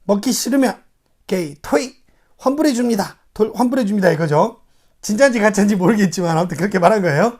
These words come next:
不好吃,免费, 不爱吃,给退. 그리고는 또 얘기하죠.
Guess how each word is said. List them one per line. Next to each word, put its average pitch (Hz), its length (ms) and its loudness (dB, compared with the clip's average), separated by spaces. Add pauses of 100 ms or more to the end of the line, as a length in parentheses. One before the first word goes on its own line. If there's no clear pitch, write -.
不好吃,免费, 220 1400 0
不爱吃,给退. 233 1500 -2 (440)
그리고는 185 380 -2
또 226 140 2
얘기하죠. 196 560 2